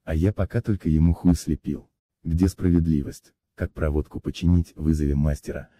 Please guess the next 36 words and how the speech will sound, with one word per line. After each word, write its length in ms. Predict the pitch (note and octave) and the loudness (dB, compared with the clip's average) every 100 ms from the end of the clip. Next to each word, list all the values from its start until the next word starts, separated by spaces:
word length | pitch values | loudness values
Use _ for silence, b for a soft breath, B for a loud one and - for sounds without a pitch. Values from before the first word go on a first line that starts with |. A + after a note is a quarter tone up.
| _ - | _ -12
а 100 | D2+ | -8
как 220 | - G2 | -6 -6
сексом 360 | - D2+ C#2+ C#2 | -6 -8 -6 -2
заниматься, 580 | C#2+ D2 C#2+ - - - | 0 0 -2 -4 -12 -8
так 220 | D2 - | -6 -6
он 100 | C#2 | -8
сам. 340 | - C2+ - - _ _ - | -8 -10 -10 -16 _ _ -6
А 120 | D#2+ | 0
я, 180 | F2 B2+ | 4 8
может, 400 | C#3 G2 - _ | 6 6 -2 _
тоже 300 | - D3+ A#2+ | 2 4 6
мастера 480 | G2+ F#2 E2 - E2 | 6 6 4 0 -2
хочу. 440 | - D#2+ - - _ _ _ | -2 -6 -10 -16 _ _ _
Умирающий 600 | G2+ F2 E2+ A#2 G#2+ - | 2 4 6 4 2 2
муж 240 | E2+ F2 - | 4 4 2
своей 320 | D2 C#2+ C#2+ | 0 2 2
жене: 400 | D2 D2+ E2 E2 _ - | 4 4 4 2 _ -2
«Дорогая, 640 | E2 E2 D#2+ E2 C2+ - b b b | 2 2 0 -2 -4 -8 b b b
прежде 300 | - G2+ F#2+ | 0 2 2
чем 240 | F2 G2 G2+ | 2 4 6
умереть, 360 | E2+ E2 F#2+ | 6 6 4
я 100 | F2 | 2
должен 380 | D#2 E2 E2 F2 | 2 2 4 2
кое 240 | - F2+ D#2 | 2 2 0
в 60 | |
чем 200 | - D2 | -2 -4
признаться». 600 | C#2+ D2 D2 C#2 - - - _ _ _ | -2 -2 -2 -2 -6 -16 -20 _ _ _
«Нет, 320 | G2 A#2 - - | 2 2 2 2
милый, 340 | E2+ D#2 D2 | 4 4 2
ничего 380 | D#2 E2 F2+ F#2 | 0 0 2 4
не 100 | F2 | 4
говори, 300 | E2 D#2+ E2+ | 4 4 2
успокойся. 720 | E2 - F2+ - D2 - - _ _ _ - | 0 -4 -6 -2 -4 -4 -16 _ _ _ -4
Я 220 | E2 A#2+ | 0 2
должен 400 | C3+ D3+ B2+ A#2 | 4 6 6 4
покаяться». 680 | F#2+ - D2+ D2 - - | 2 -2 -2 -2 -6 -14